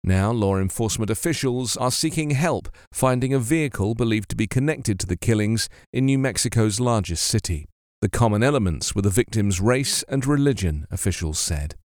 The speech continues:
Naeem Hussein was killed on Friday night, and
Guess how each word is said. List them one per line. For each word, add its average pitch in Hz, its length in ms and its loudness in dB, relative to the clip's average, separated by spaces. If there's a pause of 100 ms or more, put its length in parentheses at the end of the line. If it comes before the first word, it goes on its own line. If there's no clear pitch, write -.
(140)
Naeem 170 460 2
Hussein 117 580 2
was 107 140 0
killed 123 400 0
on 127 200 0
Friday 131 460 0
night, 87 400 0 (300)
and 90 140 2